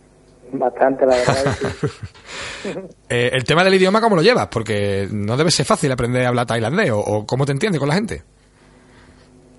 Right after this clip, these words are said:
Speaker 1: No, la verdad que ya hablo bastante,
Speaker 2: Ujú.
Speaker 1: bastante bien. No perfecto, pero, pero bueno,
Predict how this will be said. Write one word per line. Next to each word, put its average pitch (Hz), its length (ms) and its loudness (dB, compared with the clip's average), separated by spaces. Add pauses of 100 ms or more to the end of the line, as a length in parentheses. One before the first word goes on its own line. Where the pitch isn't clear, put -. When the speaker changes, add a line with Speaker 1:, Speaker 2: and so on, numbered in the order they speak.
(280)
Speaker 1:
No, 165 120 4
la 151 80 6
verdad 135 300 2
que 147 100 2
ya 147 200 2
hablo 143 180 0
bastante, 139 640 -2 (100)
Speaker 2:
Ujú. 151 200 -4 (840)
Speaker 1:
bastante 131 420 -6
bien. 143 320 -2 (760)
No 127 140 -2
perfecto, 139 640 -6
pero, 120 640 -2 (920)
pero 127 220 -4
bueno, 120 240 -8